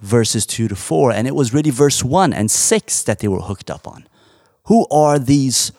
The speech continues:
gods that the psalm talks about? That was the big question. Who are these gods? Is this some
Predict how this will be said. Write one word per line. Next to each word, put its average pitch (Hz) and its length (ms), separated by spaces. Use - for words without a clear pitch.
gods - 880
that 92 160
the 104 80
psalm 87 280
talks - 300
about? - 380
That 139 460
was 107 280
the 101 100
big 101 340
question. 117 480
Who 190 240
are 147 340
these 113 420
gods? - 800
Is 131 140
this 202 180
some 160 280